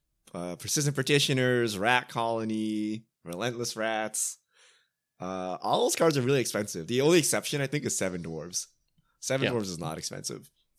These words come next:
Speaker 1: Uh, they're really popular, and you need a lot of them. And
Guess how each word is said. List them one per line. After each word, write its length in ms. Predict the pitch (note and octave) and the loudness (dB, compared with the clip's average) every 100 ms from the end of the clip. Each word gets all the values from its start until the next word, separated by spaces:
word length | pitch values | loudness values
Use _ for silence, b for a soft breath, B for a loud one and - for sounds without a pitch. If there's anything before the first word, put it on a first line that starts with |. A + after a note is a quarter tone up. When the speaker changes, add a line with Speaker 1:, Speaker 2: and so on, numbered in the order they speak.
| - | -6
Speaker 1:
Uh, 420 | G#2 F#2+ F#2 F2+ - _ - - | -4 -4 -4 -6 -10 _ -14 -4
they're 140 | A2+ | -2
really 220 | E3+ G3+ | 0 -2
popular, 520 | - - - E2+ F2+ - _ | -2 -4 -4 -6 -6 -8 _
and 140 | G2+ G#2+ | -4 -2
you 80 | A2+ | 2
need 140 | D3 | 2
a 40 | |
lot 260 | G#2+ A2 A#2 | 4 4 2
of 80 | F2 | -2
them. 220 | E2 F#2 - - - | -8 -12 -16 -20 -10
And 360 | - G#2+ A2 | -2 0 0